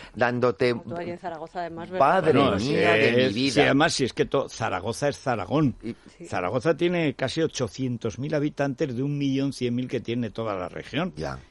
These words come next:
Speaker 3: Aparte que tiene esa media Soria también metida en Zaragoza.
Speaker 1: Hubo un, hubo uno
Speaker 3: Pero en Zaragoza hay mucho dinero, hay mucha prosperidad y además en los últimos tiempos está saliendo un nuevo tipo de empresario joven,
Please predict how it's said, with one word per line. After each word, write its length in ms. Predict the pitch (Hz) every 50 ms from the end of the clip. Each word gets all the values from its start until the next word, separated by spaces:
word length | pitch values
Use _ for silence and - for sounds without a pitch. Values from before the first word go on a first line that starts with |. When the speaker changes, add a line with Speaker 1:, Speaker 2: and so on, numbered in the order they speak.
| _ _ _
Speaker 3:
Aparte 440 | - 92 - - 110 101 - - 113
que 80 | 107
tiene 280 | 85 92 113 113 107 101
esa 140 | - 101 98
media 340 | 92 98 107 101 90 80 -
Soria 360 | - 127 120 107 98 85 80
también 260 | 80 87 95 104 98
metida 400 | 87 90 - 98 101 87 82 85
en 80 | 82 76
Zaragoza. 520 | - 90 87 - 87 113 151 147 - - - -
Speaker 1:
Hubo 160 | 82 95 104
un, 100 | 101 - - - 110 101 - -
hubo 280 | 107 95 92 101 110 107
uno 80 | 107 110
Speaker 3:
Pero 360 | 127 123 135 135 131 127 127
en 80 | 120 98
Zaragoza 460 | - 107 101 101 131 156 - 175 208
hay 140 | 180 147 127
mucho 400 | 113 120 175 202 - 226 226 202
dinero, 520 | 175 175 170 160 156 156 160 185 208 220 - _ _ _ _ _ _ _ _ _ _ -
hay 220 | 110 120 135 131
mucha 420 | 127 123 135 135 - - 135 135
prosperidad 760 | - - 123 120 - - 143 131 123 139 143 143 151 180 196 - - - _ _ -
y 120 | - 135
además 420 | 139 143 143 151 185 202 185 - 170
en 100 | 156 147
los 180 | 127 113 - 156
últimos 400 | 170 147 202 185 165 151 - -
tiempos 340 | 196 175 165 - 147 127
está 180 | - - - 139
saliendo 460 | - - 147 147 160 160 165 151 135
un 100 | 135 139
nuevo 300 | 143 160 165 151 151 139
tipo 300 | - - 147 - 143 131
de 80 | 123 127
empresario 640 | 123 110 104 113 113 - 139 139 131 120 117 113 - _ _ _ _ _ _ _
joven, 460 | - - 160 156 147 131 120 139